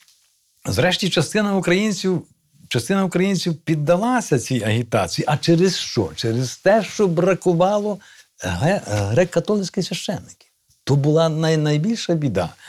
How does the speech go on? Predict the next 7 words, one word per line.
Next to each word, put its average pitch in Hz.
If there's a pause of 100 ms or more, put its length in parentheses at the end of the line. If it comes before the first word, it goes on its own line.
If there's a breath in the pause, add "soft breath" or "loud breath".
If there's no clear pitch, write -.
(340 loud breath)
Най-, 139 (100)
найбільша 156
проблема — 185
це -
Сполучені 165
Штати -
Америки. 156